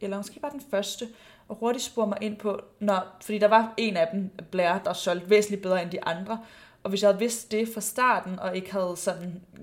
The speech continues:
kastet mig over så stort et projekt, så havde jeg hurtigere kunne producere flere af den. Jeg havde kunne spore mig ind på, hvilke større-, hvordan størrelsesfordelingen skulle være, også en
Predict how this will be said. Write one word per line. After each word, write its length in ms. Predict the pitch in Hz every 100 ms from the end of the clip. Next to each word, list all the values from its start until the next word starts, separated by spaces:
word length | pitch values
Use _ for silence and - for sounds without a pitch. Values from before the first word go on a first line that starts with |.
| - -
kastet 400 | 208 208 208 226
mig 100 | 208
over 500 | 190 180 185 196 - - - -
så 160 | - 202
stort 260 | - 196 190
et 60 |
projekt, 380 | 190 190 262 269
så 80 | 247
havde 140 | 208
jeg 80 | 180 -
hurtigere 380 | 285 302 180 -
kunne 300 | - 196 185 - _ _ _ _ _
producere 420 | 202 185 - 175
flere 220 | - 170
af 100 | -
den. 280 | - 269 302 - - - -
Jeg 120 | 202
havde 160 | 196 190
kunne 280 | 190 196 185
spore 280 | - 190 180
mig 100 | 180
ind 180 | 202 185
på, 100 | 190
hvilke 280 | 175 170 170
større-, 420 | - 196 190 220
hvordan 200 | 196 185
størrelsesfordelingen 840 | - 220 254 262 - 208 190 180
skulle 160 | 185 185
være, 140 | 185
også 280 | - 180 202
en 160 | 202